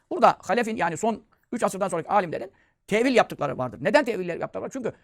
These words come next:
çok yanlış mana vermek isteyen Allah oturdu, yanına da işte onu oturttu, bunu oturttu gibi şeyler çıkıyor. Çıktı rivayetler, uydurmalar, zayıf, zayıf da değil, mevzu rivayetler falan. E bunlara göre halef uleması dediler ki bu millet bundan böyle şeyler itikadı bozulacak. Onun için biz bunu tevil edin. E niye göre tevil edeceğiz?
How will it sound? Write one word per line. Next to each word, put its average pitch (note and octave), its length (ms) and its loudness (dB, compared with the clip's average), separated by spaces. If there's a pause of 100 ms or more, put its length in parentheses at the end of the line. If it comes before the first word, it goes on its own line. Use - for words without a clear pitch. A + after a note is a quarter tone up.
(120)
çok C4+ 220 2
yanlış A3 240 0
mana G3+ 240 0
vermek F#3+ 180 0
isteyen F3 160 -4
Allah F#3 180 0
oturdu, F3 260 -6
yanına F#3 260 -4
da F3+ 80 -4
işte F3+ 120 -8
onu F#3 100 -4
oturttu, E3+ 280 -8
bunu F3+ 100 -6
oturttu - 260 -10
gibi F#3+ 120 -8
şeyler - 200 -4
çıkıyor. - 280 -4 (260)
Çıktı E3 260 -6
rivayetler, E3+ 340 2
uydurmalar, E3 460 0
zayıf, D#3 360 -6
zayıf D3+ 300 -4
da A#3 80 -4
değil, B2+ 120 -6
mevzu D#3 220 -2
rivayetler E3 280 0
falan. D3 220 -6 (280)
E D#3 100 -6
bunlara A#3+ 220 0
göre G3 180 0
halef G#3 240 -2
uleması E3+ 320 -2
dediler A3 220 -4
ki F3+ 80 -6
bu E3 60 -8
millet - 180 -6
bundan F3+ 220 -8 (140)
böyle D3+ 280 -4
şeyler F3 180 -8
itikadı D3+ 280 -4
bozulacak. D#3+ 340 -6 (360)
Onun D#4 140 6
için G#3 180 -6
biz C4+ 100 -6
bunu B3+ 100 -6
tevil A3 200 0
edin. B2 260 -6
E E3 60 -4
niye D4 100 4
göre A3 120 0
tevil E3 180 -6
edeceğiz? - 240 -12